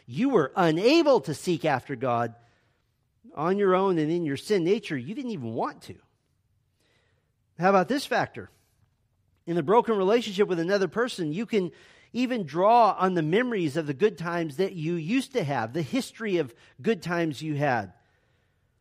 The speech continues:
But what about with God? You rebelled against him from the first moment that you could. Proverbs twenty-two fifteen says that folly, sinfulness, is bound up in the heart of a child.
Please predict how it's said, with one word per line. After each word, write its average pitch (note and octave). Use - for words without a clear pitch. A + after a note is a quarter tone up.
But D#3
what E3
about D#3
with A#2+
God? C#3+
You E3+
rebelled E3+
against E3+
him F#3+
from D#3+
the C#3+
first G#3+
moment F#3+
that F#3
you C#3+
could. F#3+
Proverbs G3+
twenty-two A3+
fifteen A3
says D#3+
that D#3
folly, G3+
sinfulness, G#3+
is D#3
bound G#3
up G#3
in G3+
the F3+
heart F3
of F3
a -
child. G3+